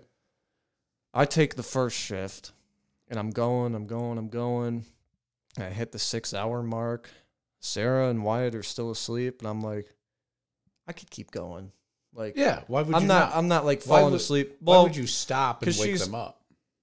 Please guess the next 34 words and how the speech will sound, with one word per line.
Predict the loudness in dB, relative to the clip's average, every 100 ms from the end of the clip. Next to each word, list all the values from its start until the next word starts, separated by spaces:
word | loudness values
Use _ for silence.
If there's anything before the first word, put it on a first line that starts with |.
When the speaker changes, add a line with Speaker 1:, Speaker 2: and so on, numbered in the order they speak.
| _ _ _ _ _ -4
Speaker 1:
It, | -4 0
that's | 0 0 2
what | 4
I | 4
thought, | 4 0 0
exactly. | -2 2 4 4 0 -6
She | -4 -2
wanted | -2 0 2 2 0
me | -4 -6
to, | -6 -4 -2 -6 _
but | -4
I | 0
was | 0 -2
like, | -2 -2 -4 -10
"Nah, | -4 -2 -2
I'll | -4
just | -6 -6
keep | -4 -4
going." | 0 0 0 -6 -12 _ _ _ _ _ _ _ _ _ _ _ _
Then | -2 0
I | 0
hit | 0 -2 -2 _ _ _ _ _ _ -6
eight | -2 -2
hours | -2 -4 -8 -14 -16 -18 -16
or | -12
whatever, | -10 -10 -12 -14
and | -14
I'm | -12 -12
like, | -12 -16 -20 _ _ -18
"I |
still | -14 -10 -10
feel | -8 -8 -8
okay." | -8 -6 -6 -6 -12 _ _ _ _ _ -20
Speaker 2:
Okay. | -12 -10